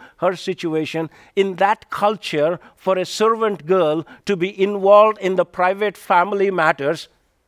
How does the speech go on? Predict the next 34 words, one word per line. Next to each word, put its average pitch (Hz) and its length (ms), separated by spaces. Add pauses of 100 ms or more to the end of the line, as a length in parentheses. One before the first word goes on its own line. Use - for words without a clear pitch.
(280)
would 208 160
have 220 100
been 214 180
very 190 340
difficult, 202 480 (160)
and 214 200
particularly 233 880
if 190 140
it 226 160
had 214 240
to 220 100
do 226 240
with 208 160
a 202 80
disease 185 500
with 190 140
the 180 80
master 208 500
and 180 140
the 175 100
head 202 220
of 196 140
the 160 100
house. 202 380 (840)
But - 140
she 269 160
had 247 160
a, 214 260
she 262 120
had 240 160
the 208 80
courage 311 520
to 269 120
speak 247 540